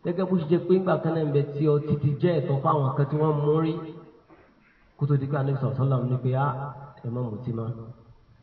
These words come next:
So bẹ́ẹ̀ náà ni rìbá náà, ó ti jẹ́ ẹ̀tọ́ táwọn kan ti ń ṣe rí, kó tó di pé Ànábì sọ fún wọn pé, "Ah, ẹ dá dúró." Bẹ́ẹ̀ náà ni ọ̀rọ̀ mut'a yìí. So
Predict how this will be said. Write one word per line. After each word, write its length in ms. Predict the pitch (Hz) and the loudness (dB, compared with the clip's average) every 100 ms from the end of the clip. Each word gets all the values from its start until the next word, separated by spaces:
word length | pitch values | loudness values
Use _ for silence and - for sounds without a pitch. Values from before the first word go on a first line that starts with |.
| _ - | _ -4
So 40 | 160 | 0
bẹ́ẹ̀ 160 | 190 180 | 2 2
náà 80 | 170 | 2
ni 80 | 151 | 2
rìbá 260 | 139 151 | 4 2
náà, 200 | 170 170 - - - - - - - | 2 0 -2 -8 -12 -16 -20 -20 -12
ó 80 | - | -6
ti 120 | 175 156 | -4 2
jẹ́ 180 | 190 | 2
ẹ̀tọ́ 160 | 196 160 | 2 2
táwọn 200 | 180 151 | 2 0
kan 120 | 147 160 | 0 0
ti 80 | |
ń 100 | 170 | 0
ṣe 160 | 156 160 | 0 0
rí, 140 | 170 180 - - - - _ _ | 0 0 -4 -12 -16 -20 _ _
kó 80 | 156 | 0
tó 100 | 147 | 2
di 80 | |
pé 80 | 147 | 2
Ànábì 260 | 156 151 139 | 0 0 0
sọ 80 | 143 | 0
fún 120 | 127 | 0
wọn 100 | 135 | 0
pé, 80 | 139 | 2
"Ah, 160 | 151 151 147 165 - - | 2 2 -2 -10 -14 -12
ẹ 40 | 117 | -8
dá 120 | 123 120 | -6 -4
dúró." 220 | 127 131 127 131 - - - - | -2 -2 -2 -10 -12 -18 -20 0
Bẹ́ẹ̀ 180 | 147 | 2
náà 100 | 139 | 4
ni 120 | 120 117 | 2 0
ọ̀rọ̀ 320 | 107 113 113 110 - - - | -2 -4 -4 -6 -8 -14 -10
mut'a 400 | 143 135 139 139 120 | -2 0 2 0 2
yìí. 260 | 117 123 101 - - - - - | 0 0 -4 -8 -14 -20 -20 -14
So 180 | - | 2